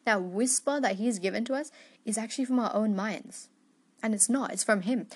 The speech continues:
But because he does it subtly, it makes us feel like it's us. And we start believing it. And then we go away, step by step by step.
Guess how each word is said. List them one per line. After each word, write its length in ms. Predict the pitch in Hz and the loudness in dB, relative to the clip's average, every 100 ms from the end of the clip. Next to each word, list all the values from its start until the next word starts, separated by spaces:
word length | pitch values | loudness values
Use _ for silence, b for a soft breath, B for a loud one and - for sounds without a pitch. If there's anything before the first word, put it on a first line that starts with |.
| B | B
But 140 | - 196 | 0 2
because 320 | 214 233 254 | 2 0 -2
he 80 | 294 | -2
does 160 | 240 | -2
it 100 | 202 | -2
subtly, 680 | - - 285 381 277 - - | 0 0 -2 0 -2 -2 -6
it 100 | - | -4
makes 300 | 202 254 - | 0 0 -2
us 160 | 269 240 | -6 -6
feel 240 | - 240 | -4 -4
like 200 | 226 196 | -2 -4
it's 160 | 226 214 - | -8 -8 -6
us. 520 | 185 170 - - - _ _ _ _ _ _ _ _ _ _ _ _ _ _ _ _ _ _ | -6 -6 -12 -14 -16 _ _ _ _ _ _ _ _ _ _ _ _ _ _ _ _ _ _
And 100 | 202 | -4
we 80 | 190 | -4
start 300 | 190 196 185 | -2 -4 -2
believing 500 | 180 180 196 202 170 | -4 -4 -4 -4 -8
it. 320 | - - - - _ _ _ _ _ _ _ _ _ - | -10 -16 -16 -20 _ _ _ _ _ _ _ _ _ -10
And 140 | 175 | -4
then 180 | 185 196 | -2 0
we 100 | 180 | -2
go 220 | 196 190 | 0 0
away, 480 | 175 185 196 - - _ | -2 -2 -2 -4 -12 _
step 360 | - - 196 196 - | -14 -8 -8 -8 -8
by 180 | 175 170 | -8 -6
step 280 | - - - | -8 -10 -8
by 160 | 175 180 | -10 -10
step. 300 | - 196 | -8 -10